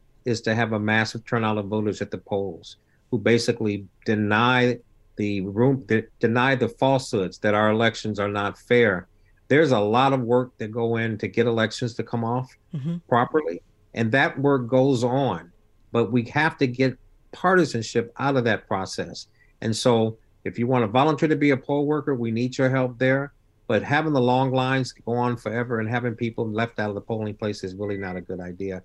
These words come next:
Speaker 1: And we need to keep fighting it past the legislation and turn out to vote in large numbers.
Speaker 2: I want to get your thoughts on this 'cause we had a conversation with the Brennan Center not too long ago out of New York talking about these election deniers and efforts through a pac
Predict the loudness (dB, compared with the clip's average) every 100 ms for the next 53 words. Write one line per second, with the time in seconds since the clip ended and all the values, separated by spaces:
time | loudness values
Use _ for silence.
0 | _ -6 -4 -2 -6 -4 -6 -6 -6 -4
1 | -6 -8 -6 -6 -6 -8 -18 _ -6 -4
2 | -4 -4 -4 -4 -6 -8 -4 -4 -4 -6
3 | -6 -6 -6 -8 -8 -10 -12 -14 -20 -6
4 | 0 0 2 0 0 0 0 0 0 0
5 | -2 0 0 0 -2 -2 -2 -2 -2 -2
6 | 0 0 0 -2 -4 -4 0 2 2 0
7 | 0 0 0 -2 -4 -4 -2 -2 -2 -4
8 | -4 -4 -4 -2 -2 0 2 0 0 -4
9 | -4 -4 -4 -4 -4 -6 -6 -4 -4 -4
10 | -4 -2 -2 0 0 -2 -4 -6 -8 -8
11 | -8 -8 -10 -10 -8 -8 -6 -4 -2 -2